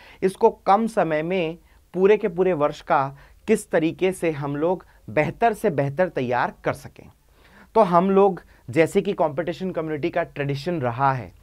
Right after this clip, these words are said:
हर साल हम लोग क्या करते हैं, तो प्री के just पहले करंट अफेयर्स, तो करंट अफेयर्स और इकोनॉमिक सर्वे। कहाँ का इकोनॉमिक सर्वे?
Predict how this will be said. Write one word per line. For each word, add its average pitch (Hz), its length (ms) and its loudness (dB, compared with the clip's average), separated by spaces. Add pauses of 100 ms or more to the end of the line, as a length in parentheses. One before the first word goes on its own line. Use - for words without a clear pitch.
(360)
हर 156 140 2
साल 156 240 -2
हम 156 120 -4
लोग 151 140 -4
क्या 151 140 0
करते 143 300 -4
हैं, 185 280 -8 (340)
तो 185 80 0
प्री 170 240 -4
के 175 160 -2
just 160 280 -4
पहले 151 460 -2 (500)
करंट 180 360 0
अफेयर्स, 101 440 -8 (680)
तो 202 80 0 (160)
करंट 196 400 -2
अफेयर्स 220 560 -4 (180)
और 208 300 0 (1080)
इकोनॉमिक 165 680 -2 (800)
सर्वे। 120 420 -6
कहाँ 143 320 -8
का 165 100 -6
इकोनॉमिक 165 400 -6
सर्वे? 185 380 -4